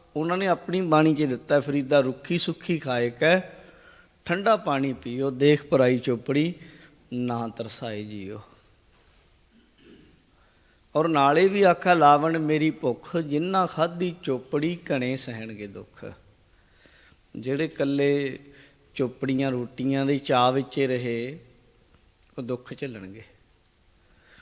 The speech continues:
ਜਿਹੜੇ ਬੰਦਿਆਂ ਨੂੰ ਚੋਪੜੀਆਂ ਰੋਟੀਆਂ ਦਾ ਚਸਕਾ ਹੀ ਰਿਹਾ,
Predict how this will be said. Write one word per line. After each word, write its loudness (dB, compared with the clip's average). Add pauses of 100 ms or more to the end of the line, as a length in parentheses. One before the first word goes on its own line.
(420)
ਜਿਹੜੇ 0
ਬੰਦਿਆਂ 0
ਨੂੰ -2
ਚੋਪੜੀਆਂ 0
ਰੋਟੀਆਂ 0
ਦਾ 2
ਚਸਕਾ -6
ਹੀ -2
ਰਿਹਾ, -2